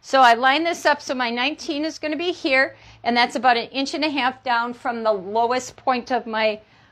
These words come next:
border here, or my panel here. And from the top of the writing here, it's about an inch and a half.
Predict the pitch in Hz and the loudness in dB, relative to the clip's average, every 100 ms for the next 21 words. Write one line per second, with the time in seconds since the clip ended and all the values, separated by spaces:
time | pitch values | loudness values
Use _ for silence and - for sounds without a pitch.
0 | _ - 226 214 214 - 262 262 - 220 | _ 0 2 2 0 -2 2 2 4 4
1 | 214 196 190 - - 262 233 214 208 262 | 4 2 0 -6 -6 -2 0 0 -4 0
2 | 262 294 302 - - - - 240 233 - | 4 4 2 -10 -20 -2 4 4 2 4
3 | 294 269 247 - 311 302 285 277 240 262 | 4 4 2 4 4 6 2 2 4 4
4 | 262 254 262 269 269 269 233 226 220 226 | 4 0 2 2 2 0 2 2 2 -6
5 | 214 247 220 208 196 - _ | -8 -8 -8 -6 -4 -6 _